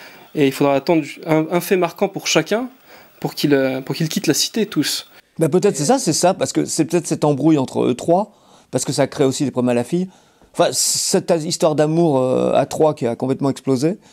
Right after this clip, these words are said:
Speaker 2: c'est peut-être ça qui les fait tous partir. C'est peut-être ça qui fait les enchaînements. Parce que c'est, quand on y pense, c'est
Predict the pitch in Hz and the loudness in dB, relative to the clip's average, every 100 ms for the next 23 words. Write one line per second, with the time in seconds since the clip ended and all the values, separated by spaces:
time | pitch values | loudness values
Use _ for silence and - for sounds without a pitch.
0 | - - 170 - - 123 139 143 - 120 | -20 -8 -2 0 -2 -2 -6 -6 -2 -2
1 | - 196 - - _ _ _ - - 170 | 0 -2 -2 -8 _ _ _ -16 -4 0
2 | 214 170 147 135 131 - 127 131 - - | 0 0 2 2 2 0 0 0 -4 -14
3 | - 139 156 - - - 147 151 151 139 | -6 -4 0 0 0 -2 -2 0 0 0
4 | 143 131 - - - _ - - 123 117 | -2 -2 -8 -14 -20 _ -4 0 2 0